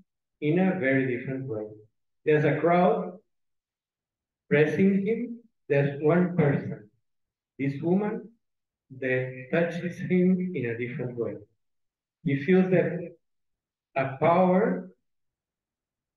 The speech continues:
gun went out from him. So he standing around amongst the crowd to look for one person, the one that touches him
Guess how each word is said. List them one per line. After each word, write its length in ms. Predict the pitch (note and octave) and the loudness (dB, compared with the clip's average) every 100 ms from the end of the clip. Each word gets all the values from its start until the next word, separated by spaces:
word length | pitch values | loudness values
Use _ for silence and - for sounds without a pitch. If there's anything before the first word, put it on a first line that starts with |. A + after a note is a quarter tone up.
| - | -14
gun 580 | A#2 E3+ E3+ E3 E3 - - _ - | -2 0 2 -2 -6 -12 -18 _ -2
went 520 | D3 D3+ D3+ - - | 2 2 2 -2 0
out 380 | D#3 D#3 - - | 2 4 0 -4
from 160 | A#2+ A#2+ - B2 | -6 -6 -6 -4
him. 400 | A#2 G2+ F#2+ G#2 _ _ _ _ _ _ _ _ _ _ _ | -4 -6 -12 -18 _ _ _ _ _ _ _ _ _ _ _
So 600 | F3 F3 G3+ F#3+ - - _ _ _ _ _ _ _ _ _ _ _ _ _ | 2 4 4 -2 -6 -12 _ _ _ _ _ _ _ _ _ _ _ _ _
he 640 | D3 D#3 F3 F3+ E3+ F3 - _ _ _ - | -12 0 2 0 -4 -12 -20 _ _ _ -20
standing 440 | - E3+ F3+ F#3 | -4 2 4 6
around 560 | E3 D#3 D3+ D#3 E3 F3+ D#3+ | 6 6 6 4 2 0 -2
amongst 580 | C#3 C#3 D#3 E3 D3+ D#3 | -2 2 0 0 -4 0
the 120 | D3+ D3 | 0 2
crowd 480 | C3+ C#3+ F3 - - - | 2 2 0 -4 -12 -2
to 120 | D3+ | 0
look 260 | D#3 F3+ F3 | 2 2 2
for 280 | D#3 D3 C#3+ | 2 2 2
one 380 | C#3 F3+ F#3 - | 0 2 0 0
person, 420 | D3 C#3 - - _ _ _ _ _ _ _ C#3 | -2 -2 -6 -16 _ _ _ _ _ _ _ -10
the 140 | C#3+ D#3 | -4 -2
one 460 | D#3 F#3 G#3 G3+ | -2 -2 -4 -6
that 360 | D#3 D3+ D3+ - | -4 -4 -6 -6
touches 440 | F3 F#3 - - - | -4 -4 -8 -8 -8
him 320 | A3 A3+ | -10 -12